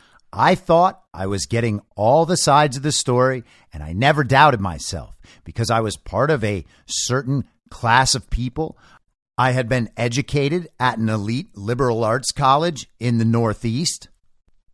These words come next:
I was a scientific materialist. I believed in the experts. I believed in the intellectuals.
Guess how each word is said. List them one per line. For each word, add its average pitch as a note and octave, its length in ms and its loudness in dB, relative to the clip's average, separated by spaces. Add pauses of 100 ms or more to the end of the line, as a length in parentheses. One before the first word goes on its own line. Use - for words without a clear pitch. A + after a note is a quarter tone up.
(140)
I A#2+ 120 2
was A#2+ 140 0
a A2+ 80 -2
scientific C3 800 0
materialist. D3 1000 0
I G#2 120 -6
believed G#2 580 -4
in A2 140 0
the G#2 180 -4
experts. D3+ 720 -6
I A2 140 0
believed A2 520 -4
in A#2 160 2
the A2 160 -2
intellectuals. C#3 960 -2